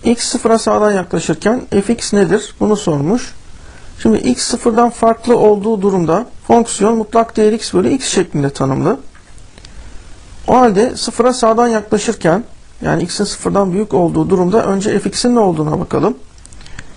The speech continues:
F X, X büyük sıfır için.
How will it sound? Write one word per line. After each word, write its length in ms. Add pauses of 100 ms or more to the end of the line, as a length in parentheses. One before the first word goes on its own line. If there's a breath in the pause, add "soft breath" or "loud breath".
(120 loud breath)
F 260
X, 320 (580)
X 320
büyük 280
sıfır 320
için. 320